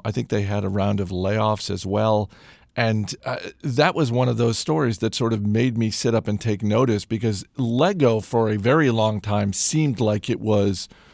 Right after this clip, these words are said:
completely immune, uh,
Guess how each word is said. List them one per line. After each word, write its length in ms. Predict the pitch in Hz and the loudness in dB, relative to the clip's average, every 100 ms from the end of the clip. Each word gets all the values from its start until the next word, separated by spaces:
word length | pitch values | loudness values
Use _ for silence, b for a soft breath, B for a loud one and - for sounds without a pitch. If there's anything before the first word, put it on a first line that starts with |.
| b b | b b
completely 880 | - 127 - - 131 196 - 147 123 | 0 0 -2 -2 0 0 2 2 2
immune, 720 | 113 107 107 98 87 67 101 b b b b b | 2 0 -2 -4 -6 -10 -14 b b b b b
uh, 140 | - | -10